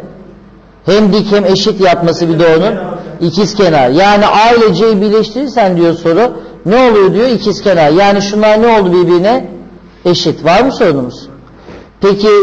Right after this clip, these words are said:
ikizkenarı yaptık. Şu yukarıda da bir ikizkenar var. Hemen açılara harf veriyorum. A'ya A dedim.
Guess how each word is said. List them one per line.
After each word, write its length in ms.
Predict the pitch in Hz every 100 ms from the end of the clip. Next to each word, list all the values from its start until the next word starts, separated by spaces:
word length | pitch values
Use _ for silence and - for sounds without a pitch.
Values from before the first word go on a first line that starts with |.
| 202
ikizkenarı 640 | 208 233 220 233 214 247 240
yaptık. 340 | 214 - 156
Şu 180 | - 254
yukarıda 460 | 262 262 254 247
da 100 | 240
bir 100 | 208
ikizkenar 600 | 208 220 196 226 214 208
var. 160 | 180 165
Hemen 180 | 233 240
açılara 480 | 214 - 214 220 208
harf 260 | 208 202
veriyorum. 400 | 170 147 135 107 - - - -
A'ya 400 | 180 190 196 214
A 260 | 185 190 165
dedim. 280 | 143 143